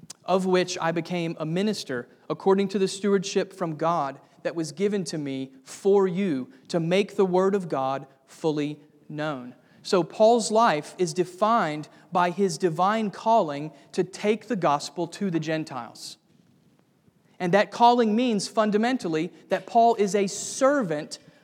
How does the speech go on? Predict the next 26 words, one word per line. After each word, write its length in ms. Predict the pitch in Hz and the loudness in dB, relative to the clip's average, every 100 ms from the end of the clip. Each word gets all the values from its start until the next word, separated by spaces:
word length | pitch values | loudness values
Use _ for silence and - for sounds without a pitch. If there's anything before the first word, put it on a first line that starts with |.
| _ | _
of 300 | 214 240 214 | 2 4 2
the 80 | 208 | -4
church. 560 | - - 220 - - - _ - | -6 0 0 0 -8 -14 _ -2
That's 220 | 226 247 | 0 0
what 140 | 262 | -2
the 60 | 233 | 0
word 280 | 214 214 196 | 6 6 6
minister 760 | 190 240 247 - - 160 151 - - | 2 2 0 -2 -2 -2 -2 -10 -4
means 480 | 196 247 254 220 | 0 2 2 0
here. 240 | - 127 127 - | -2 -8 -10 -4
It 160 | 208 202 | -4 0
means 300 | 220 233 180 | 0 0 0
that 200 | 220 - | -2 -4
Paul 280 | - 175 190 | -2 -2 -2
serves 880 | - - 269 262 131 113 - - - _ _ _ _ | -6 -2 0 0 -4 -8 -10 -10 -12 _ _ _ _
for 360 | - - 220 240 | -14 4 6 6
the 100 | 254 | 4
sake 340 | - 160 160 | -2 -4 -4
of 120 | 185 | -8
Christ's 580 | - 165 175 - - - - _ | -4 -4 -4 -8 -10 -12 -14 _
body. 460 | 202 226 185 117 - _ _ _ _ _ _ _ _ _ _ _ _ _ - _ _ - | -2 -2 -2 -6 -20 _ _ _ _ _ _ _ _ _ _ _ _ _ -20 _ _ -4
Notice 340 | 190 220 226 | 4 4 4
also 380 | 196 226 226 208 | 4 4 4 4
that 180 | 185 180 | 4 2
word 240 | 190 175 | 0 0
stewardship. 840 | - - - 247 214 - 131 - | -4 -6 0 2 2 -2 -6 -8